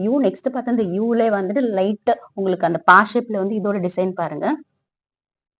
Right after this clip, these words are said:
நெக்கே வந்துட்டு அவ்வளோ யூனிக்கா கொடுத்துருக்காங்க உங்களுக்கு. கலர் காம்பினேஷன் அதை விட எக்ஸலண்டா இருக்கு உங்களுக்கு பாக்குறதுக்கு. இந்த டிசைன் பேண்ட், ஷால், டாப்போட இது மேட்ச் பண்ணிக்கிறது அவ்வளோ எக்ஸலண்டா இருக்கு. அந்த கலர் காம்பினேஷன், பிரிண்ட் எல்லாமே அவ்வளோ சூப்பரா இருக்கு. இது வந்து பியூர் காட்டன்.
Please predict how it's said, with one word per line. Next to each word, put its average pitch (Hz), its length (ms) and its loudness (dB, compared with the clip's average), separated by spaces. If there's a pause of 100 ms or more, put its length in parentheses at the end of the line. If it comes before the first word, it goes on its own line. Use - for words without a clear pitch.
(300)
நெக்கே 208 400 -4
வந்துட்டு 233 440 -2
அவ்வளோ 208 380 2
யூனிக்கா 220 420 0
கொடுத்துருக்காங்க 185 500 -4
உங்களுக்கு. 175 280 -2
கலர் 262 320 2
காம்பினேஷன் 214 600 2
அதை 175 140 -2
விட 220 140 0
எக்ஸலண்டா 196 460 0
இருக்கு 196 180 -4
உங்களுக்கு 175 260 -2
பாக்குறதுக்கு. 170 480 -6
இந்த 170 100 -6
டிசைன் 196 340 -2
பேண்ட், 202 460 0
ஷால், 202 360 0 (420)
டாப்போட 190 460 2
இது 175 140 2 (360)
மேட்ச் 190 300 4
பண்ணிக்கிறது 202 300 0
அவ்வளோ 180 180 4
எக்ஸலண்டா 185 460 -2
இருக்கு. 165 240 -4
அந்த 151 120 -6
கலர் 185 280 -2
காம்பினேஷன், 180 540 -2
பிரிண்ட் 180 300 -6
எல்லாமே 185 200 -2
அவ்வளோ 175 220 -4
சூப்பரா 165 340 -8
இருக்கு. 262 220 -6
இது 214 80 -2
வந்து 185 260 -4
பியூர் 220 380 2
காட்டன். 190 380 2